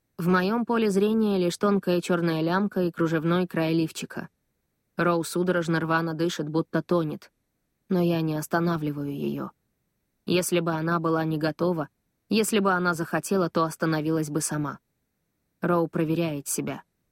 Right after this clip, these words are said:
достаточно ли она сильная, и я должен помочь ей в этом. Глядя мне в глаза, Роу берёт мою руку и подносит к лицу.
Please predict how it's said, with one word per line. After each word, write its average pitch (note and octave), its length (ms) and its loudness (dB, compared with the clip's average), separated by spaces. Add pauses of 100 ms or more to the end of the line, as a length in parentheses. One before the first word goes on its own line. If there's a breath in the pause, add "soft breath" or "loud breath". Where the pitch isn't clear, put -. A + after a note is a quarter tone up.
(220)
достаточно D#3 720 -2
ли D3+ 100 2
она D3+ 240 -4
сильная, D3 560 -2 (500)
и A#3 60 0
я G3+ 160 4
должен D#3+ 360 0
помочь D#3 420 -4
ей C#3+ 140 -6
в - 60 -10
этом. - 320 -12 (1000)
Глядя G3 340 2
мне F#3+ 200 2
в F3+ 40 -4
глаза, F3+ 400 0
Роу E3+ 160 0
берёт D#3+ 320 -2
мою D#3 260 0
руку F3 280 0
и E3 80 2
подносит D#3 480 -4
к - 100 -6
лицу. D3+ 380 -4